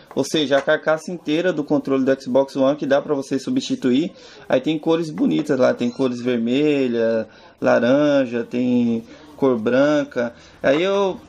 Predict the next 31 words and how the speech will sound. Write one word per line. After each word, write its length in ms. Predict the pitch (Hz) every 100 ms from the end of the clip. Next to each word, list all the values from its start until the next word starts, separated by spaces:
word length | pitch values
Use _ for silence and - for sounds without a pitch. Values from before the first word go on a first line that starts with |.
| -
pensei 360 | 175 180 - 190
até 180 | 185 180
que 160 | -
ia 80 | 196
ter, 240 | 190 170
assim, 500 | 180 170 - 165 156
sei 200 | 143 160
lá, 260 | 165 151 135
somente 420 | - 139 139 139
a 60 | 147
carcaça 500 | 143 139 135 139 131
de 140 | 123
uma 140 | 127 117
dessas 340 | 127 123 123
edições 400 | 131 120 131 123
comemorativas, 840 | 131 127 123 120 117 - 131 127
edições 360 | 120 - 127 123
especiais 560 | - 123 - 120 117
aí, 120 | 120 120
tipo, 460 | - - 131 117 - - - -
do 220 | 117 113
Titanfall, 640 | 123 123 135 120 - 131
mas 340 | 147 139 123 143
eu 160 | 131
não 140 | 139 143
encontrei. 560 | 139 143 131 117 107 - - - - -
E 80 | 131
o 80 | 143
preço 420 | 151 151 175 175
tava, 440 | - 170 170 160 139 147 139 -
é, 540 | - 117 120 117 113